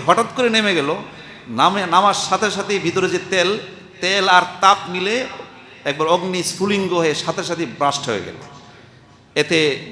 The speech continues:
দুইশো বিয়াল্লিশ জন লোক মারা গেল, মেডিকেলের স্টুডেন্ট প্রায় পাঁচজন মারা গেল, আর অনেকজন মারা যাবে, একজন লোক বেঁচে গেল। এই যে একজন লোক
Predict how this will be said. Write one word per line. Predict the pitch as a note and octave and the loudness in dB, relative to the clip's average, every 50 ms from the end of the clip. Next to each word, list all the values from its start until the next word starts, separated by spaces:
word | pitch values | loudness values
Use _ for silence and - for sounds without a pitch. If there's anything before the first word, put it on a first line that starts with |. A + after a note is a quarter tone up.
| A#2+ | -6
দুইশো | C#3 F3 F3 - E3+ E3 | -4 -4 -2 -2 -2 0
বিয়াল্লিশ | D3 E3 D#3+ E3 D#3+ D#3+ D#3+ D#3 C3+ | 2 2 2 2 2 0 -2 -2 -2
জন | D3+ D3+ D3 | -2 -2 -2
লোক | C#3+ D3+ D3 D3+ | -2 -4 -4 -2
মারা | D3 C#3 C#3 C#3 C3+ | 0 2 4 4 2
গেল, | B2+ C3 B2+ B2+ C3 D3+ - - - - - - - - - - - - | 2 -2 -4 -4 -6 -8 -10 -14 -18 -20 -20 -20 -20 -20 -20 -20 -16 -8
মেডিকেলের | G#2+ A2+ B2+ C3+ C#3 B2 D3+ C#3 C#3 C#3 | -6 -4 -4 -4 -2 -2 0 0 0 0
স্টুডেন্ট | C3 C#3 C#3 D3 C3 C#3 C3+ C3+ B2+ | -2 -4 -4 -4 -2 -2 -2 -2 -2
প্রায় | C3 C3+ C3 B2 - | 0 0 0 2 2
পাঁচজন | C3+ C3 B2 B2+ B2+ C3+ | 2 2 2 0 -2 -2
মারা | C3+ C3+ C3+ C3 B2+ | 0 2 2 2 2
গেল, | B2 B2 B2 | 2 2 2
আর | B2 B2+ C3+ | 4 4 4
অনেকজন | C#3 C#3+ D#3 D3 C3+ D#3 D3+ | 2 0 -2 -4 -4 -2 0
মারা | D3 C#3+ C3+ C3 | 2 4 4 4
যাবে, | A#2 A#2+ G#2+ G#2 A#2+ D3 F#3+ F3 - - - - - - - - - - - - - | 4 2 0 -2 -2 -8 -10 -12 -16 -18 -20 -20 -20 -20 -20 -20 -20 -20 -20 -10 -2
একজন | - F3+ F#3+ F3 D#3+ D3 E3 G3 F#3+ | 0 2 2 0 0 -2 -2 0 2
লোক | F#3+ F#3 F3+ E3 | 2 2 2 2
বেঁচে | C3 B2 D3+ D3 - D3 B2 | 2 0 -2 -2 -2 -4 -4
গেল। | G#2+ F#2 E2 - - - - - - - - - - - - - - - - - - - - - - _ - | -6 -6 -8 -10 -14 -16 -18 -20 -20 -20 -20 -20 -20 -20 -20 -20 -20 -20 -20 -20 -20 -20 -20 -20 -16 _ -8
এই | F3+ | -4
যে | D3+ G#3 | -2 2
একজন | - F#3+ G#3 G3 F#3 E3+ G#3+ | 4 4 2 2 2 0 0
লোক | G#3+ G#3+ G#3 F#3+ | 2 2 2 0